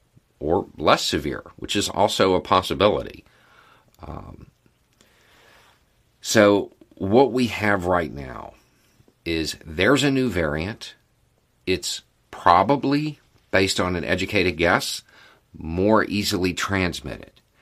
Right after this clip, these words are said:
And it's kinda already everywhere. They don't know anything about the severity yet. That's at time of filming.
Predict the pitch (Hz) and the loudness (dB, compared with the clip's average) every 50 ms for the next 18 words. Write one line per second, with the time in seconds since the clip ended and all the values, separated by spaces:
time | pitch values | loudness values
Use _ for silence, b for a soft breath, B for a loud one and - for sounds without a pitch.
0 | b b b b b b b b b b b _ - 92 95 95 92 92 95 - | b b b b b b b b b b b _ -4 0 0 2 2 2 0 0
1 | - - - - 110 107 98 101 - - 90 92 90 90 85 82 85 80 - - | -2 -4 0 2 2 4 4 4 2 4 2 2 4 2 2 0 -2 -4 0 0
2 | 123 123 104 98 87 73 65 65 64 - - - _ _ _ _ _ _ _ _ | 0 2 2 0 -2 -2 -4 -8 -12 -12 -14 -20 _ _ _ _ _ _ _ _
3 | _ b b b b b b b b - 85 78 73 - 101 104 117 107 110 120 | _ b b b b b b b b -4 -4 -2 2 4 4 4 4 2 2 0
4 | 110 80 101 104 98 - 101 87 85 85 80 - 85 - - - 87 78 73 90 | 0 2 0 -2 -2 -2 -2 -2 0 -2 -2 -2 -4 -6 -4 -4 -4 -2 0 2
5 | 87 85 82 76 71 67 62 55 53 - - - _ - - - _ _ _ _ | 4 4 4 2 0 -4 -10 -12 -14 -16 -18 -20 _ -18 -18 -18 _ _ _ _
6 | _ _ _ _ _ _ _ _ _ _ _ _ _ _ _ _ _ _ _ _ | _ _ _ _ _ _ _ _ _ _ _ _ _ _ _ _ _ _ _ _
7 | _ _ _ _ _ _ _ _ - - _ _ _ - 95 92 92 - - 95 | _ _ _ _ _ _ _ _ -20 -20 _ _ _ 4 4 4 4 2 0 -2
8 | - - - 98 90 87 82 80 - - 82 76 67 58 57 - - | -2 -2 -2 0 0 0 0 -4 -4 -4 -4 -4 -4 -6 -10 -18 -20